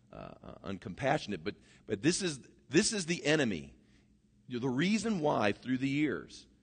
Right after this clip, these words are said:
all, slowly and insidiously, all the compassionate help has got shifted from the church to the government is because the government does not keep the citizenry accountable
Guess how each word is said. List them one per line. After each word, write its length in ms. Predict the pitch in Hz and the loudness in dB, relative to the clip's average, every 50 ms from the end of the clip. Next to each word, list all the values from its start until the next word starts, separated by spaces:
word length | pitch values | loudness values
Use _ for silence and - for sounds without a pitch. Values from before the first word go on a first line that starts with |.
| _ _ _ _ _ _ _ _ - | _ _ _ _ _ _ _ _ -4
all, 220 | - 110 - - - | 0 2 2 2 0
slowly 680 | - - - - 151 156 160 165 175 175 180 175 175 156 | -8 -12 -8 -4 2 4 6 6 8 8 6 6 4 4
and 80 | 135 131 | 2 2
insidiously, 920 | 127 120 - - 165 147 135 123 107 - - - 90 87 82 80 82 - - _ - _ - | 0 0 -4 -4 -2 0 2 2 0 0 -2 -10 -6 -4 -4 -4 -4 -6 -10 _ -20 _ -2
all 180 | 101 117 127 147 | 2 4 4 6
the 140 | 151 170 - | 4 4 0
compassionate 720 | - 143 120 - - 147 139 139 139 - - 127 113 98 | 0 -4 -4 -2 0 0 2 2 0 -2 -4 -6 -6 -6
help 320 | 104 - 120 104 92 - | -4 -6 -4 -4 -4 -4
has 180 | - 120 101 - | -2 -2 -2 -2
got 340 | - - 101 92 104 - - | -4 -4 -2 -2 -2 -4 -6
shifted 680 | - - - - 196 - - - - 78 76 76 - - - - - _ _ _ | -10 -10 -4 -4 -6 -6 -6 -10 -8 -8 -8 -8 -10 -20 -20 -20 -20 _ _ _
from 240 | - - 135 123 117 | 0 2 4 4 4
the 100 | 110 - | 2 0
church 680 | - - - 233 226 160 104 101 101 - - - - - _ _ - | -2 -4 2 2 2 2 2 -2 -4 -8 -14 -18 -18 -20 _ _ -4
to 120 | - - | -4 -2
the 100 | 107 110 | -2 0
government 580 | 107 117 143 175 185 147 113 95 78 69 - - - - - _ - - - - - _ - _ _ _ _ _ _ _ _ - - - - - | 6 8 10 10 10 6 4 -2 -2 -6 -10 -12 -16 -20 -20 _ -20 -20 -20 -20 -20 _ -20 _ _ _ _ _ _ _ _ -20 -20 -20 -6 4
is 200 | 151 151 139 127 | 6 6 6 6
because 680 | 123 135 156 139 - - 233 233 185 127 113 110 107 - | 0 -2 -4 -4 -2 0 2 2 4 4 2 2 0 0
the 100 | - 135 | -2 -2
government 880 | 123 123 120 170 208 233 226 170 123 107 101 95 98 101 98 - - | -2 0 2 4 4 4 4 2 0 0 0 0 0 -2 -4 -4 -2
does 200 | 120 120 113 98 | 0 0 0 2
not 240 | 120 135 127 120 - - - | 0 0 0 0 -2 -6 -12
keep 520 | - - - 247 226 170 131 - - - - - _ | -12 -2 0 2 2 2 0 -4 -10 -20 -20 -20 _
the 80 | - 127 | -4 -4
citizenry 800 | - - - 208 202 190 185 - - - 127 117 110 113 117 - | -2 -2 2 2 6 6 6 4 4 -2 -2 -2 0 0 -2 0
accountable 920 | - - - - - 180 170 175 175 - - 107 78 78 80 69 62 62 - | -2 -6 -6 -2 0 0 2 0 -2 -4 -6 -8 -6 -6 -8 -8 -8 -10 -14